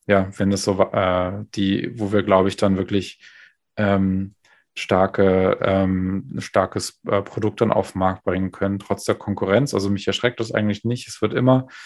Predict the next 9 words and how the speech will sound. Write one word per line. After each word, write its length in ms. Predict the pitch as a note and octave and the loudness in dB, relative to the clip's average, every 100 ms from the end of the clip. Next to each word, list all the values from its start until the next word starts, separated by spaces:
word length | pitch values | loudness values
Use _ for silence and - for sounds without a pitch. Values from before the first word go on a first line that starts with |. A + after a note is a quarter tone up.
| - - - | -18 -12 0
unterschiedliche 1000 | A#2+ C3 B2+ B2+ B2+ A#2 B2 A#2 A#2+ A2+ | 4 4 4 4 4 6 6 6 6 0
Produkte 460 | - A#2+ B2+ - A2+ | -4 -2 -2 -4 2
geben, 320 | A#2+ A#2 A#2 | 6 6 4
immer 260 | A#2 A#2 | 2 2
in 120 | A#2 G#2+ | 2 4
jeder, 420 | A#2+ B2+ B2 - - - | 4 4 2 -2 -12 -18
in 120 | - | -8
jeder 220 | A2 A#2+ - | -2 2 2
Branche. 600 | - C3 B2+ B2 D3+ | 0 -2 -2 -2 -6